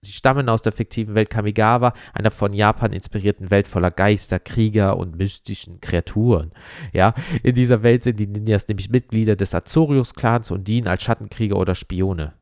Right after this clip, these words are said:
Sie sind geschickte Assassinen, die für ihre Präzision und ihren tödlichen Kampfstil gefürchtet sind und oft im Dienst mächtiger Herrscher oder geheimer Organisationen stehen.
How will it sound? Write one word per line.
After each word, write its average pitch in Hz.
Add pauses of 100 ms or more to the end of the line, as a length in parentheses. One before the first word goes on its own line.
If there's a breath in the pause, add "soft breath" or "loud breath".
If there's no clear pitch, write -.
(100)
Sie 104
sind 104
geschickte -
Assassinen, 131
die 123
für -
ihre 110
Präzision 117
und 107
ihren 92
tödlichen 113
Kampfstil 104
gefürchtet 104
sind 104 (200 loud breath)
und -
oft -
im 101
Dienst 110
mächtiger 104
Herrscher 95
oder 113
geheimer 104
Organisationen 90
stehen. -